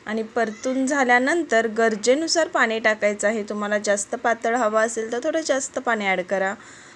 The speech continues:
आणि घट्टसर हवं असेल तर एक ग्लास किंवा दीड ग्लास असं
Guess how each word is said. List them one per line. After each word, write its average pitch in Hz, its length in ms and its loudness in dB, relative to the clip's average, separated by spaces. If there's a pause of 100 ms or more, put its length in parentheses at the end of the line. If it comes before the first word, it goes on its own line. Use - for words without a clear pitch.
(100)
आणि 233 160 -2
घट्टसर 262 600 2
हवं 254 360 2
असेल 254 420 0
तर 269 100 2
एक 262 180 2
ग्लास 247 520 2
किंवा 302 240 -4
दीड 277 280 -2
ग्लास 254 360 2
असं 285 260 -2